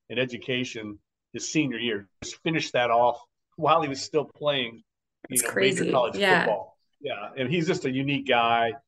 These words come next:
Speaker 1: And, uh, he was a great player for the Saints, like I said, team captain.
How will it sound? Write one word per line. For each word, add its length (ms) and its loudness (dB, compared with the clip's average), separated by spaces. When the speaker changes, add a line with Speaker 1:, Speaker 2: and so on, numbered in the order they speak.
Speaker 1:
And, 300 -8
uh, 180 0
he 80 -6
was 140 -6
a 60 -12
great 420 -2
player 380 0
for 120 -20
the 100 -14
Saints, 520 -8
like 160 -16
I 40 -8
said, 260 -8
team 180 -6
captain. 500 -2